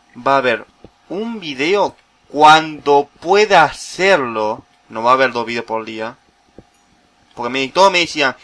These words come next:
en vez de subir dos videos por día o subir tantos videos a la semana, subite uno por lo menos a la semana, pero que esté bien editado,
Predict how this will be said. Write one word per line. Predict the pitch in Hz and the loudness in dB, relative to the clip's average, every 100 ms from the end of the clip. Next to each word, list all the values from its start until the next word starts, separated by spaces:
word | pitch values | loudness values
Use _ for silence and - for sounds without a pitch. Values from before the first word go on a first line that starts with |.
| _ | _
en | - 151 | -10 -4
vez | 220 | -4
de | - | -4
subir | 196 185 | -8 -2
dos | 190 | -2
videos | 190 180 | -2 -2
por | 175 | -2
día | 156 127 | 0 -2
o | 117 | -2
subir | 139 156 | -8 -2
tantos | 185 190 185 175 | 2 2 2 -8
videos | 147 151 139 123 - _ _ _ _ _ - | -6 -6 -4 -4 -8 _ _ _ _ _ -4
a | 113 | -2
la | 120 | -2
semana, | 143 143 120 120 _ _ _ _ _ _ _ _ _ _ - - | -2 -2 0 -4 _ _ _ _ _ _ _ _ _ _ -20 -16
subite | - 139 196 - 196 | -10 -8 -6 -2 0
uno | 208 180 139 - | 0 -2 -2 -2
por | 131 | -4
lo | |
menos | 143 139 131 | -4 -6 -6
a | |
la | 131 | -6
semana, | - 151 127 131 _ _ _ - | -4 -4 -2 -4 _ _ _ -10
pero | 131 | -8
que | 127 | -8
esté | - 180 180 | -6 -4 -4
bien | 170 190 | -6 -6
editado, | 180 160 190 170 160 | -8 -4 -2 -2 -4